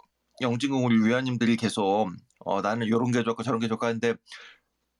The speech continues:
그러면서 계속 이 감-, 아, 배우들에게 감동하면서 놓치고 있던 것 중에 하나가 배우들의 감동하면서 이 파격을 견디고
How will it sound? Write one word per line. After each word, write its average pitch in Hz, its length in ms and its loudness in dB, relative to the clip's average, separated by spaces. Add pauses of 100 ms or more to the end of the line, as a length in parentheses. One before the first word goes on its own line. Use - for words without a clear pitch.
(140)
그러면서 185 400 0
계속 170 260 -2
이 160 160 -4
감-, 143 340 -4 (120)
아, 98 540 -2 (560)
배우들에게 185 640 0
감동하면서 110 1000 -4 (800)
놓치고 208 1000 0
있던 151 260 0
것 143 140 -4
중에 151 140 -6
하나가 160 600 -2
배우들의 165 440 -2
감동하면서 156 1120 -2 (220)
이 180 200 -4
파격을 220 720 -2 (380)
견디고 165 1160 -2